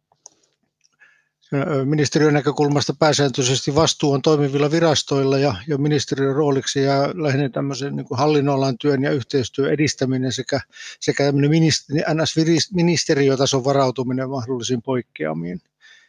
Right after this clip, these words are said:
Et luonnollisesti ministeriövirastolla meillä on oma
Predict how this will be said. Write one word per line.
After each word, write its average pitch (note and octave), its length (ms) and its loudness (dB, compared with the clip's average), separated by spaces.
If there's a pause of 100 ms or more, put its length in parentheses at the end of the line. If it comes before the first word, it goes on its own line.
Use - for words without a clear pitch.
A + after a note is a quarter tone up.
(800)
Et B2+ 80 -2
luonnollisesti C3+ 560 2
ministeriövirastolla C#3+ 1040 2 (220)
meillä C#3+ 260 2
on D3+ 100 0
oma D3 260 2